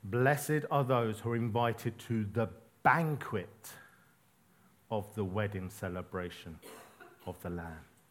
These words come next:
I think that conveys a little bit more than just supper. "Blessed are those who are invited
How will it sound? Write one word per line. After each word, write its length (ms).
I 80
think 220
that 160
conveys 480
a 60
little 340
bit 180
more 320
than 180
just 420
supper. 360
"Blessed 720
are 140
those 480
who 100
are 20
invited 760